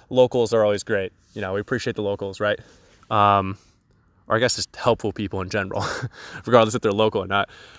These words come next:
Uh, and, um, yeah, so I guess the first stop, right?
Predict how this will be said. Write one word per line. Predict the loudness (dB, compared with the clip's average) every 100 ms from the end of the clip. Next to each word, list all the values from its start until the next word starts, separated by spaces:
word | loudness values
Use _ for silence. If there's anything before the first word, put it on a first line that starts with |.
| -4
Uh, | 4 6 6 6 2 -2
and, | -2 0 -2 -4 -4
um, | -2 2 0 -2 -6 -14 _ -20 -20 -2
yeah, | 2 2 0
so | -2
I | 0
guess | 0
the | -4
first | -2 0 2 2
stop, | 0 -2 -2
right? | 0 0